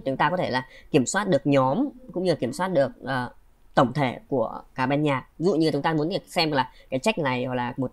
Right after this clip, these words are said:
cái nhóm nhạc này so với tổng thể nó thế nào, nó có cân bằng hay không, hay là có tốt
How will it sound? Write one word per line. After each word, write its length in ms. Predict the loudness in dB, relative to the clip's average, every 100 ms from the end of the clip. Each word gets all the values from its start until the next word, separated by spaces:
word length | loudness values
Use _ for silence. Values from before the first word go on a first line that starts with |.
| -2
cái 80 |
nhóm 200 | 0 0
nhạc 160 | 0 -2
này 220 | -2 -4
so 180 | -4 -4
với 120 | -4
tổng 160 | -4 -4
thể 200 | -4 -6 -10 -20 -20 -20 -8
nó 680 | -2 2 2 2 0 -4 -4
thế 200 | 0 2
nào, 260 | 2 0 -2 -8 -20 -20 -10
nó 100 | -4
có 100 | 2
cân 180 | 4
bằng 160 | 4 2
hay 100 | 0
không, 200 | -4 -4
hay 100 | -4
là 80 | -4
có 160 | -2
tốt 200 | 2 0